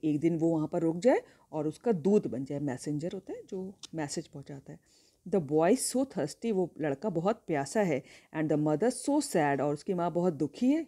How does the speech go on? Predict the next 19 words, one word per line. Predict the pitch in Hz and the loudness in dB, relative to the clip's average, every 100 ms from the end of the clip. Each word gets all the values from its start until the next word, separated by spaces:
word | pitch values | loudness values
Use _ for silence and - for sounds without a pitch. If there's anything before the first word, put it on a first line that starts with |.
| 170 | -2
he | 202 165 | 0 0
said, | 135 127 - _ _ _ _ _ _ _ _ 208 | -4 -8 -12 _ _ _ _ _ _ _ _ 0
he | 240 - | 0 -2
मतलब | 196 - 587 - | -8 -6 -6 -6
स्टैचू, | 190 180 147 - 170 - _ _ _ _ | -6 -4 -4 -4 -8 -8 _ _ _ _
प्रिंस, | 185 185 185 | -2 -2 -2
हैप्पी | 160 147 156 | -6 -6 -4
प्रिंस | 160 160 | -2 -4
की | - | -4
स्टैचू | - 143 123 147 | -10 -10 -12 -12
ने | 139 | -12
कहा, | - - _ - - _ - | -14 -20 _ -20 -20 _ 2
"I | 359 | 4
don't | 277 339 247 226 _ - _ _ - | 6 6 6 4 _ -20 _ _ -2
think | 190 170 | -2 2
I | 170 | 4
like | 160 156 156 | 4 2 2
boys," | 160 160 156 | 2 2 0
अब | 147 131 | -4 -6